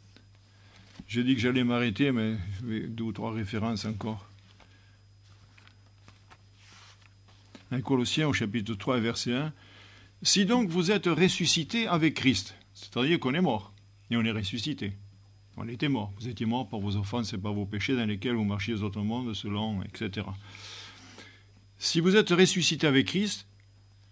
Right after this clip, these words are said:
un, cherchez les choses d'en haut,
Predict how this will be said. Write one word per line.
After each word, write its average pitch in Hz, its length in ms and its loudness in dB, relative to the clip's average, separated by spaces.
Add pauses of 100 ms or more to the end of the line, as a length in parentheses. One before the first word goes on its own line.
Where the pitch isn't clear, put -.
(640)
un, 196 240 6 (320)
cherchez - 460 6
les 185 80 8
choses 170 240 2
d'en 139 160 2
haut, 104 140 0